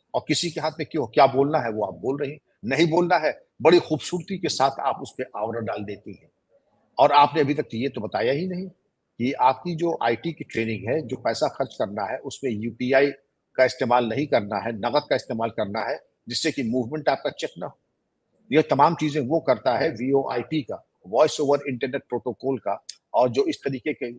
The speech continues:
करता है, वो वही शातिर दिमाग का व्यक्ति करता है, जिसको अपना जुर्म छुपाना हो।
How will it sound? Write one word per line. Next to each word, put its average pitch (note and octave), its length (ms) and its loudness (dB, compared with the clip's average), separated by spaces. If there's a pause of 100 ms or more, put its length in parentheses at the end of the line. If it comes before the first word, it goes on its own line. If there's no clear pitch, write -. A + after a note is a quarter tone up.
(480)
करता B2 320 2
है, - 80 -6 (360)
वो C#3 200 0
वही D3 100 0
शातिर C3+ 360 2
दिमाग B2+ 320 0 (100)
का C3+ 60 8
व्यक्ति B2+ 300 0
करता A#2+ 340 0
है, B2 240 -4 (200)
जिसको C3 320 -2
अपना C#3 360 -4
जुर्म B2 240 -2
छुपाना G#2+ 440 -6
हो। - 180 -14